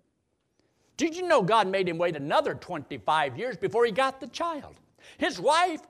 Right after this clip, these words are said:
Sarah, was ninety years old. How would you like to be ninety years old and you got a baby? Uh. And he was a hundred years old. And did you know he lived another seventy-five years after that?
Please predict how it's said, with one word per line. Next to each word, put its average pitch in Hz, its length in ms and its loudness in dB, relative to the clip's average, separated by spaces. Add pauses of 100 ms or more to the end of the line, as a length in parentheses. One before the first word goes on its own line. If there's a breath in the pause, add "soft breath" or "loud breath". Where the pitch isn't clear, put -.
Sarah, 330 360 -2 (160 loud breath)
was 220 200 0
ninety 302 420 -2
years 339 340 -4
old. 233 460 6
How 240 120 2
would 330 100 -4
you 339 60 -10
like 294 180 -2
to 285 60 -8
be 247 40 -6
ninety 359 300 4
years 392 220 2
old 349 260 10 (140)
and 190 100 -4
you 277 80 -6
got 339 220 6
a 302 60 2
baby? 349 480 6 (1600)
Uh. 202 160 -2 (1800)
And 170 180 2
he 185 140 0
was 156 220 -2
a 131 120 4
hundred 269 540 2
years 233 240 -4
old. 240 260 2 (140)
And 180 120 4
did 165 160 0
you 302 120 -2
know 277 420 4 (200 soft breath)
he 220 180 0
lived 196 360 2
another 160 640 -2
seventy-five 156 1040 -4
years 202 380 -8
after 190 400 -8
that? 285 420 -16